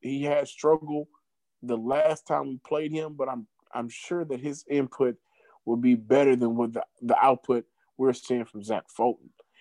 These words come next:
And with Laremy Tunsil struggles, he's ha-, he's had three different left guards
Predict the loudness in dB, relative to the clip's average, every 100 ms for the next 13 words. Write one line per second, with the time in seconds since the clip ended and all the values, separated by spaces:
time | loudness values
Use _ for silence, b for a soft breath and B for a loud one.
0 | b b 4 4 4 2 2 0 0 0
1 | -4 -4 -2 -2 -10 -12 2 4 4 0
2 | -2 _ _ _ _ _ _ _ _ _
3 | _ _ -2 2 2 2 -2 -2 0 2
4 | 6 8 8 4 _ _ _ _ _ -2
5 | 0 2 0 -2 -2 0 -2 -2 0 0
6 | 0